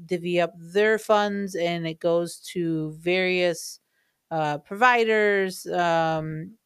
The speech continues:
for evidence-based care, goes to nonprofit clinics. Uh, so it, it, it goes to where it should, and it also goes to physicians' offices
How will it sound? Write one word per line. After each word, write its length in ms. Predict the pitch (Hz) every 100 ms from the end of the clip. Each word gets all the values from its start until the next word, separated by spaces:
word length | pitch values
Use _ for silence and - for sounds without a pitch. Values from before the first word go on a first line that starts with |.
| _
for 360 | - 165 160 165
evidence-based 800 | 180 185 175 - - 185 180
care, 640 | - 180 175 170 165 160 160 - _ _ _ _
goes 200 | 185 185
to 80 | 165
nonprofit 600 | 165 165 196 190 180 175
clinics. 800 | - 175 170 165 160 - - - -
Uh, 340 | - - -
so 240 | - 185
it, 220 | 180 185 180 269 _
it, 180 | 190 190
it 140 | 196 202
goes 340 | 214 220 220
to 200 | - 208
where 300 | 185 190 185
it 100 | 180
should, 440 | 165 - 185 185 175
and 400 | 214 208 208 208
it 120 | 196
also 320 | 196 208 208 190
goes 540 | 175 190 190 190 190
to 400 | - 190 180 175
physicians' 480 | 175 190 185 196 180
offices 680 | 170 175 180 170 170 165